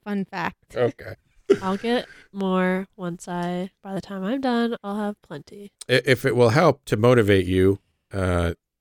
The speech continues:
Speaker 2: to deliver more babies, I will join the competition
Speaker 3: Dave.
Speaker 2: and try. <laughs>
Speaker 1: You're gonna ta-, join the competition,
Speaker 2: Yeah,
Speaker 1: Dave.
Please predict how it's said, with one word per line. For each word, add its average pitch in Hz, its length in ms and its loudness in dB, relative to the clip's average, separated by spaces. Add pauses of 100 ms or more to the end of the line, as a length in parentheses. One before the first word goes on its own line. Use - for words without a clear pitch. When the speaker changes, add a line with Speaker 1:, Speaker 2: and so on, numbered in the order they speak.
Speaker 2:
to 87 480 -2 (240)
deliver 95 280 0
more 87 200 -2
babies, 101 380 -2 (180)
I 117 180 4
will 110 160 8
join 98 280 4
the 90 60 2
competition 87 800 -14
Speaker 3:
Dave. 190 380 0
Speaker 2:
and 101 160 -6
try. - 180 0 (180)
<laughs> - 180 -20
Speaker 1:
You're 247 240 4
gonna 262 240 6
ta-, 254 300 4
join 247 280 6
the 240 80 8
competition, 240 480 -2
Speaker 2:
Yeah, 143 260 4
Speaker 1:
Dave. 226 360 -6